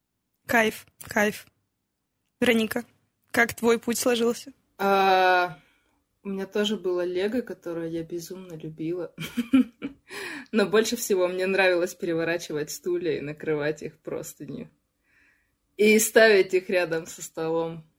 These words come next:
Speaker 2: И создавать разные туннели и коридорчики. На самом деле, э, я не знаю как, у меня просто какая-то безграничная любовь, э, к архитектуре.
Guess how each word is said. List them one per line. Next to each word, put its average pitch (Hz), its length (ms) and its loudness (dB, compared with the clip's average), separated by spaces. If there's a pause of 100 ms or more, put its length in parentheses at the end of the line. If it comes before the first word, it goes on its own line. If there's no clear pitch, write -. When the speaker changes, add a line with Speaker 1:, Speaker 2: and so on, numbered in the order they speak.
(220)
Speaker 2:
И - 80 -16
создавать 170 580 -4
разные 165 400 -10
туннели 165 420 -10
и 165 40 -8
коридорчики. 165 720 -8
На 190 140 -8
самом 226 320 2
деле, 262 500 2
э, 180 840 0 (2500)
я 196 260 4
не 233 140 6
знаю 214 480 0
как, 190 420 2
у 220 40 -8
меня 190 200 -8
просто 190 800 0
какая-то 185 540 -4
безграничная 185 880 -8
любовь, 180 640 -4
э, 165 560 -4
к 170 340 -8
архитектуре. 220 1080 -4